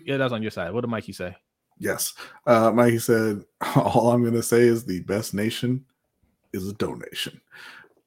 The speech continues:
Speaker 2: Thank you, Mikey.
Speaker 1: Thank you,
Speaker 2: Appreciate
Speaker 1: Mikey.
Speaker 2: it.
Speaker 1: Appreciate it. Appreciate it. All right. Listen, um,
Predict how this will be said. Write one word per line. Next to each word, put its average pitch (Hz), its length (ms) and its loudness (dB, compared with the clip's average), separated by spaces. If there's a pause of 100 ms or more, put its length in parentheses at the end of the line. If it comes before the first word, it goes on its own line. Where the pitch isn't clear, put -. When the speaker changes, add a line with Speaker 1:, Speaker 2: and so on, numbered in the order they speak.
Speaker 2:
Thank 101 220 -2
you, 85 60 -6
Mikey. 76 220 -8 (320)
Speaker 1:
Thank 113 200 -2
you, 113 60 0
Speaker 2:
Appreciate - 20 0
Speaker 1:
Mikey. - 280 -8
Speaker 2:
it. - 60 -20 (260)
Speaker 1:
Appreciate 95 340 -8
it. 92 80 -16
Appreciate 95 440 -10
it. - 140 -20 (580)
All 175 100 10
right. 139 240 6 (320)
Listen, 113 380 2 (720)
um, 101 500 -2